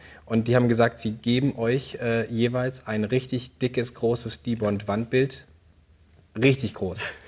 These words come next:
Das ist sozusagen euer Ziel. Ihr werdet hoffentlich irgendwie ein Bild nehmen, was ihr wirklich zehn Jahre lang an der Wand hängen könnt und ein Bild, was so eine Erinnerung triggert, wo ihr auf das Bild guckt und sagt,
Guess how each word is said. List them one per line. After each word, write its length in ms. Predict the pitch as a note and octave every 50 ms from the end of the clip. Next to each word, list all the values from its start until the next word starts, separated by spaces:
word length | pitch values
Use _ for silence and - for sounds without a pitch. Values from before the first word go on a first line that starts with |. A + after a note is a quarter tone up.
| - - - - - - -
Das 140 | B2 C3+ D3
ist 120 | E3+ D#3
sozusagen 380 | - D#3 C#3 - C#3+ C#3 C#3 B2+
euer 260 | - B2+ B2 A#2 A#2
Ziel. 480 | - - - - C3 A2 F#2+ F#2 F#2 - -
Ihr 140 | - A#2+ A2
werdet 260 | B2 B2+ C3+ C3 -
hoffentlich 420 | - C#3 C3+ - D#3 C#3+ C#3 C3+ -
irgendwie 280 | C#3+ D3 D3 D#3 C#3 C3+
ein 100 | B2+ A#2+
Bild 220 | B2+ C3+ C#3 C#3
nehmen, 220 | D3 C#3+ C#3+ C#3 B2
was 180 | B2 A#2+ -
ihr 120 | B2 A2+ A2+
wirklich 300 | C3 B2+ C3 B2 - -
zehn 220 | - - C3 B2+
Jahre 180 | C3 B2 B2 B2
lang 140 | A#2+ A#2
an 80 | A2+ G#2+
der 140 | G#2 G#2 G#2
Wand 180 | A2+ B2 B2+
hängen 200 | - C#3 C#3 C#3
könnt 320 | C3 - D3 D#3 E3 - - - - - - - - -
und 200 | A#2+ A2 G#2 -
ein 220 | - C3 D3+ D#3+ D3+
Bild, 260 | C3+ C#3 C#3 C#3 -
was 140 | B2+ A#2+ -
so 60 | -
eine 100 | A#2+ A#2
Erinnerung 420 | - A#2+ B2+ B2+ A#2 G2+ G2+ G2
triggert, 380 | - - G2+ F#2 - E2 - - - -
wo 120 | A2+ A#2
ihr 180 | A2+ A#2 A#2+ -
auf 100 | A#2+ -
das 100 | - A2
Bild 220 | - - C#3 C#3
guckt 200 | - - C3 -
und 80 | B2 A#2
sagt, 300 | A2+ A#2+ A#2 - - -